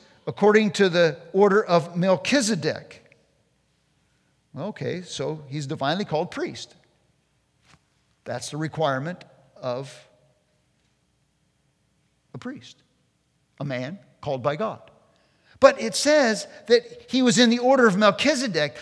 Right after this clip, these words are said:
which amps up his qualifications, okay? So he just took his resume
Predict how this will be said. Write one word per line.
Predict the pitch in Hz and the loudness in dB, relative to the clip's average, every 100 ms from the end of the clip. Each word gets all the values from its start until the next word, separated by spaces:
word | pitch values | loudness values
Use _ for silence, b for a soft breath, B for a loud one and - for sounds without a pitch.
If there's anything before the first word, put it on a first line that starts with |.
| B | B
which | 226 262 - 285 | 0 0 0 4
amps | 311 330 - - | 6 6 4 4
up | 254 269 - 208 | 6 6 2 0
his | 214 | 0
qualifications, | - 254 240 185 214 226 226 - - - - 143 | 6 8 8 6 4 4 4 0 -10 -16 -20 -14
okay? | 143 151 175 | -6 -4 -4
So | 180 | -2
he | 190 | -2
just | 226 226 | -2 -4
took | 226 202 | -2 -4
his | 151 | -2
resume | 190 165 151 147 | 0 0 -2 -6